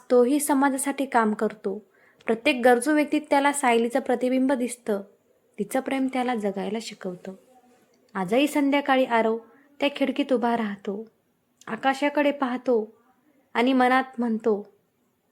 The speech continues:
"तू गेलीस नाहीस, सायली, तू माझ्या प्रत्येक श्वासात आहेस."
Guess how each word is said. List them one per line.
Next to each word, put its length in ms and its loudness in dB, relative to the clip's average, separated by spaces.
"तू 140 -4
गेलीस 440 2
नाहीस, 580 -6
सायली, 460 -6
तू 40 0
माझ्या 300 2
प्रत्येक 420 -2
श्वासात 480 -4
आहेस." 600 -8